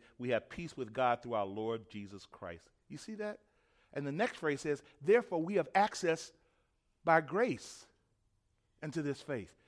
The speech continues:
Not only are we justified, not only are we have imputed righteousness, not only are we both positionally and practically holy,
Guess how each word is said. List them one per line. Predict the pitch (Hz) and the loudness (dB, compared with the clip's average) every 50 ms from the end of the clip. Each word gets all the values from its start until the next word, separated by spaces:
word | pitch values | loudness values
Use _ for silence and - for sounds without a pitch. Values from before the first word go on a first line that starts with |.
| _ _ _ _ | _ _ _ _
Not | 175 214 233 262 | 0 2 4 4
only | 247 220 220 214 208 196 - | 4 4 2 0 0 2 4
are | 165 165 156 | 4 4 4
we | 151 151 143 | 4 0 -4
justified, | 113 - 190 226 220 - 180 151 - - 139 120 110 107 104 | -2 2 2 2 2 0 -2 -4 0 2 4 4 4 4 2
not | 120 170 214 233 233 | 0 0 0 0 0
only | 214 202 190 170 160 - | -2 -2 -4 -2 0 4
are | 147 147 143 | 4 4 4
we | 135 143 160 147 - - - - _ | 2 0 -6 -6 -8 -10 -20 -20 _
have | - 165 160 147 - - | 2 6 6 6 6 4
imputed | 160 143 131 - - - 220 247 233 220 208 147 | 0 -6 -6 -8 -8 -4 -2 -2 0 -2 -2 0
righteousness, | 147 175 196 208 190 - 175 147 - - 123 113 101 107 | 2 4 4 4 2 0 -4 -4 -4 -4 -6 -6 -6 -2
not | 139 170 202 214 208 - | 2 2 2 2 2 0
only | 196 202 196 170 151 - - - - | -2 -2 0 -2 -2 -4 -6 -6 0
are | - 139 135 | 2 4 4
we | 139 165 170 | 4 2 -2
both | 151 160 156 143 - | 0 2 0 0 0
positionally | - 143 127 104 107 135 196 226 - - 226 220 208 214 220 226 214 160 | -2 -6 -4 -2 2 2 2 2 2 0 -2 -2 0 0 0 0 0 0
and | 147 127 | -2 -2
practically | - - 208 202 214 214 - 185 165 - - 156 151 143 | -2 2 2 4 4 2 -2 -8 -8 -6 -4 -4 -2 -2
holy, | 139 - 185 240 277 269 185 127 107 107 131 - | -2 0 0 0 2 0 0 -4 -4 -4 -6 -8